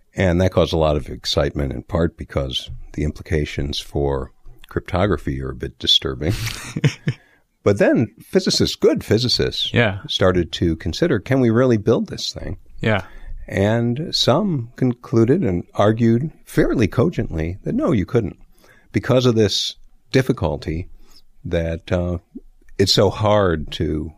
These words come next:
Speaker 1: isolate systems from the environment well enough
Speaker 2: Hmm.
Speaker 1: for them to behave quantumly. And so it took a few years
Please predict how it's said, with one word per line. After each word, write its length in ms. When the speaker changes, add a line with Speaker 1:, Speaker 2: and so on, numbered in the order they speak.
Speaker 1:
isolate 580
systems 440
from 180
the 120
environment 580
well 320
enough 380
Speaker 2:
Hmm. 200
Speaker 1:
for 140
them 220
to 120
behave 380
quantumly. 560
And 100
so 120
it 80
took 160
a 40
few 200
years 440